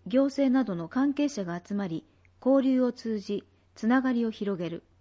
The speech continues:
期日、平成二十七年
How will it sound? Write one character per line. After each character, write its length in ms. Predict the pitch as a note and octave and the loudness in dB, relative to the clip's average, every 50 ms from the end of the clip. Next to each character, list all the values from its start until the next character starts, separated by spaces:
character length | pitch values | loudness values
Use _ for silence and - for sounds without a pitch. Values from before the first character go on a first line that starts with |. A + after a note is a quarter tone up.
| _ _ _ _ _ _ _ _ - - - _ _ _ _ _ - - - _ _ - _ _ _ _ _ _ _ _ _ _ _ _ _ | _ _ _ _ _ _ _ _ -20 -20 -20 _ _ _ _ _ -20 -20 -20 _ _ -20 _ _ _ _ _ _ _ _ _ _ _ _ _
期 160 | - D4+ D4+ B3 | 0 0 2 2
日、 340 | A#3 G#3+ - - - - - _ _ _ _ _ _ _ _ _ _ _ _ _ _ _ | 0 -6 -6 -10 -18 -20 -20 _ _ _ _ _ _ _ _ _ _ _ _ _ _ _
平 200 | _ - D4 D4+ | _ 2 2 2
成 200 | D4 - C#4+ D4 | 2 2 2 2
二 160 | C4+ C#4 C#4+ B3 | 4 2 2 0
十 200 | - G#3 G3 F3+ | -2 -4 -6 -6
七 240 | - - - G3+ | -8 -12 -8 -8
年 240 | F3+ E3 E3 D#3 - | -8 -6 -8 -10 -14